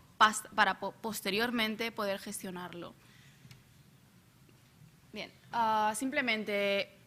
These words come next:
para explicarles en qué se va a estructurar mi intervención, va a ser una pequeña introducción sobre, no me detendré en cosas que ya hemos explicado esta mañana, que ha explicado Santiago, esta mañana sobre agresores sexuales, pero simplemente unos apuntes básicos porque sí son importantes a la hora de valorar el riesgo.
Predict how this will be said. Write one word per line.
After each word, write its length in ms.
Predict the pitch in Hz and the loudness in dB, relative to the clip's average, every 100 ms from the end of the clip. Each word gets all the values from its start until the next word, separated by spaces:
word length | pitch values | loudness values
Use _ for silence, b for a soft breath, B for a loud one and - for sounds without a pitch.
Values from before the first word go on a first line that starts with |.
| - | 0
para 180 | 226 214 | 4 4
explicarles 480 | 208 233 226 233 240 | 4 0 0 0 -2
en 60 | 233 | -6
qué 80 | |
se 60 | 226 | -2
va 40 | |
a 60 | 220 | -4
estructurar 720 | 208 220 - 208 208 202 202 | -4 -8 -4 2 4 4 2
mi 200 | 208 208 | -4 -4
intervención, 640 | 202 202 208 226 285 285 269 | -4 -4 -4 -4 0 2 4
va 40 | |
a 40 | |
ser 140 | 226 214 | 2 0
una 140 | 208 | 0
pequeña 260 | 214 233 269 | 0 -2 0
introducción 560 | 262 254 247 254 214 | 0 0 -2 -2 -4
sobre, 800 | 190 196 190 196 190 190 190 190 | -4 -6 -4 -4 -4 -4 -4 -2
no 80 | 220 | 4
me 80 | 247 | 6
detendré 320 | 247 240 226 | 6 4 2
en 80 | 226 | 0
cosas 240 | 220 220 | -2 -8
que 140 | 208 208 | -8 -6
ya 80 | 208 | -4
hemos 160 | 202 | -4
explicado 400 | 190 - 190 196 | -8 -8 -4 -4
esta 180 | 196 190 | -4 -6
mañana, 320 | 190 208 226 | -6 -2 -4
que 60 | 220 | -4
ha 20 | |
explicado 380 | 202 190 190 185 | -10 -10 -8 -8
Santiago, 600 | 185 185 214 240 262 294 B B B B | -12 -4 0 2 2 -2 B B B B
esta 180 | 202 214 | -4 0
mañana 320 | 196 202 196 | 0 0 -2
sobre 540 | 196 196 190 190 190 190 | -4 -8 -6 -6 -4 -4
agresores 400 | 190 185 185 180 | -6 -8 -10 -10
sexuales, 480 | - - 214 220 - | -8 2 2 2 -4
pero 100 | 190 | -8
simplemente 560 | 208 208 220 214 208 - | -4 0 0 0 -4 -4
unos 200 | 240 254 | -4 -4
apuntes 380 | 247 240 226 | -4 -4 -2
básicos 420 | 208 226 220 190 185 | 0 0 -2 -8 -8
porque 360 | 185 185 185 b b - | -8 -8 -12 b b -10
sí 240 | - 285 | -2 -2
son 220 | 254 220 | 0 0
importantes 840 | 240 233 196 185 214 220 185 175 - | 0 -2 -6 0 0 0 -4 -12 -10
a 100 | - | -6
la 140 | 185 185 | -4 -2
hora 180 | 214 | -2
de 120 | 202 190 | -2 -4
valorar 320 | 180 185 208 | -8 -8 -6
el 120 | 202 | -6
riesgo. 480 | 196 220 208 202 | -8 -8 -10 -12